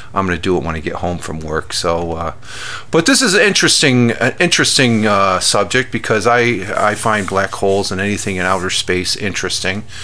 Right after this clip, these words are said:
But, uh, if you lurch into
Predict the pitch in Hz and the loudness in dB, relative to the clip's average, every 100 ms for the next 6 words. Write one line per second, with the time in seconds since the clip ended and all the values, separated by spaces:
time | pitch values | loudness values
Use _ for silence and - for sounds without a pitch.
0 | - - - - - 117 104 - 107 107 | -10 -10 -10 -12 0 2 2 2 4 4
1 | 113 117 214 277 277 247 - - - - | 4 4 4 6 6 4 -2 -12 -14 -14
2 | - 131 160 190 190 - 123 165 - 170 | -2 4 6 6 4 0 0 0 2 2
3 | 180 190 160 | 4 2 -2